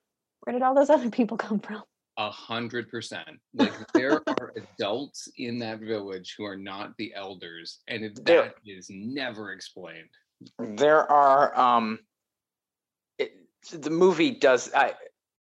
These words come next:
Speaker 3: the movie doesn't make sense w-, within the logic. Knowing the, knowing the twist, it doesn't make sense. And I think that's, that's the thing that, that,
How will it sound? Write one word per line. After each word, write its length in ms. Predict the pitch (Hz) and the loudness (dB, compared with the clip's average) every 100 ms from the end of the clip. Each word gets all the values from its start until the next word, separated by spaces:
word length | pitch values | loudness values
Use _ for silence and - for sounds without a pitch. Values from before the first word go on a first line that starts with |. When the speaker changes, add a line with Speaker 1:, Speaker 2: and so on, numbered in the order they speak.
| _ _ - | _ _ -10
Speaker 3:
the 100 | 131 | -6
movie 240 | 147 156 | -4 -2
doesn't 340 | 127 127 123 107 | 0 0 0 -4
make 200 | 113 - | -4 -4
sense 560 | - 98 90 - - _ | -6 -6 -6 -14 -16 _
w-, 160 | 113 110 - 110 | -6 -6 -6 0
within 540 | 127 135 131 117 98 | 2 2 2 0 -4
the 140 | - 123 | 0 4
logic. 760 | 120 120 120 117 110 - - _ _ _ _ _ _ _ _ _ _ - | 6 6 4 0 -2 -4 -20 _ _ _ _ _ _ _ _ _ _ -4
Knowing 500 | 143 151 165 175 147 | 4 6 6 6 2
the, 140 | 135 - | 0 -2
knowing 340 | 143 139 143 123 | 0 2 4 0
the 60 | |
twist, 280 | 117 113 - | -2 -2 -2
it 60 | - | 0
doesn't 260 | 101 98 | -2 -2
make 160 | 95 - | -8 -6
sense. 500 | - 78 - - - _ - - - | -4 -6 -6 -14 -16 _ -20 -20 -4
And 100 | 104 | 0
I 40 | 117 | 2
think 180 | 123 107 | 2 2
that's, 280 | 123 - | 2 2
that's 320 | - 123 143 - | 0 2 2 -2
the 100 | 107 | -4
thing 340 | - 120 117 | 0 0 2
that, 220 | 107 95 - - | 0 0 -4 0
that, 240 | 107 98 | 2 2